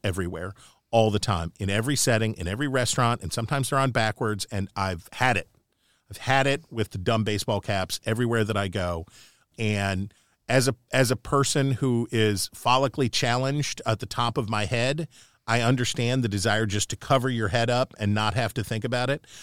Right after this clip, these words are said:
But the baseball cap game is ver-, you are very right, Aaron Frank. The baseball game cap is, the baseball cap game is beat. Fine when you're playing golf, fine when you're playing sports, but to be a-,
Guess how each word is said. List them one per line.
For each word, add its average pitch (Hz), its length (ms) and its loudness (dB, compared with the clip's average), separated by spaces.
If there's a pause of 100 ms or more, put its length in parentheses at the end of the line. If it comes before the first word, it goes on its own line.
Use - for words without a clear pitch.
(300)
But 113 260 4 (420)
the 117 80 0
baseball 139 420 2
cap 107 280 0
game 101 300 0
is 85 300 -2 (100)
ver-, 131 480 4
you 143 240 6
are 127 80 8
very 127 340 2
right, 107 340 4 (100)
Aaron 90 240 -2
Frank. 87 440 -4 (100)
The 104 100 -8
baseball 123 440 2 (200)
game 104 280 0
cap 95 340 -4
is, 82 140 -6 (160)
the 98 120 -6
baseball 131 340 2
cap 110 220 -2
game 98 220 0
is 80 120 -4
beat. 85 420 -6 (640)
Fine 143 380 4
when 147 100 4
you're 139 80 2
playing 135 260 4
golf, 123 380 4
fine 117 340 -2
when 131 80 0
you're 127 80 -2
playing 127 260 0
sports, 107 440 -4 (320)
but 117 220 -4
to - 120 -2
be 135 220 2
a-, 143 160 4